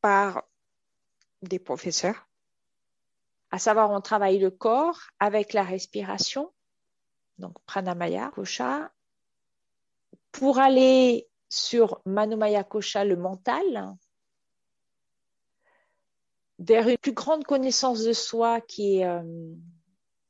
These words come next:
qui est Vijnana Maya Kosha, pour aboutir à une chose, Ananda, la félicité. La fusion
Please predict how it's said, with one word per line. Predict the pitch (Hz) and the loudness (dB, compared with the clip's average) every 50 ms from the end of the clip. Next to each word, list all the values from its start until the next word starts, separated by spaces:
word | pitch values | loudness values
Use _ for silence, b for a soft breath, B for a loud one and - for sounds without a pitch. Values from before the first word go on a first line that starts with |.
| _ _ _ _ _ _ _ _ _ _ | _ _ _ _ _ _ _ _ _ _
qui | - - - 202 202 | -20 -12 -6 -6 -6
est | |
Vijnana | 180 175 214 214 208 220 220 208 202 202 190 185 180 175 - - | -4 -4 -6 -6 -4 -2 -2 0 0 0 0 0 -2 -4 -6 -8
Maya | 175 175 165 165 165 160 | -4 -2 0 0 -2 -2
Kosha, | 160 _ - 180 170 - - 220 226 247 277 294 - _ _ _ _ _ _ _ _ _ _ _ _ _ _ _ _ _ - _ | -4 _ -10 -10 -10 -8 -8 -6 -6 -6 -8 -12 -14 _ _ _ _ _ _ _ _ _ _ _ _ _ _ _ _ _ -20 _
pour | - - 214 214 | -4 0 4 4
aboutir | 226 226 214 240 233 240 - 240 208 190 | 4 4 4 0 -2 0 0 0 0 2
à | 185 185 | 2 0
une | 180 180 | 0 -2
chose, | 185 - - - 240 269 285 269 - - - _ | -4 -6 -2 0 2 2 0 0 -4 -12 -6 _
Ananda, | 175 185 180 185 190 190 190 180 160 - 117 - - _ _ _ _ _ - _ _ _ | -2 -2 0 -2 -6 -6 -6 -4 -4 -4 -4 -6 -8 _ _ _ _ _ -20 _ _ _
la | - 170 180 175 | -6 -4 -4 -4
félicité. | 175 - - 180 170 175 170 - - - - _ - - - _ _ _ _ _ _ _ _ _ _ _ _ _ _ _ _ _ _ _ _ _ _ _ _ _ _ _ _ _ _ _ _ _ _ _ _ _ _ _ _ | -4 -2 0 0 0 0 -6 -10 -16 -16 -14 _ -12 -12 -12 _ _ _ _ _ _ _ _ _ _ _ _ _ _ _ _ _ _ _ _ _ _ _ _ _ _ _ _ _ _ _ _ _ _ _ _ _ _ _ _
La | - 165 165 | 0 0 0
fusion | 160 - - 196 190 185 180 180 185 190 202 214 220 214 208 190 - | 0 0 -2 0 0 2 2 4 4 4 4 4 2 0 -2 -4 -8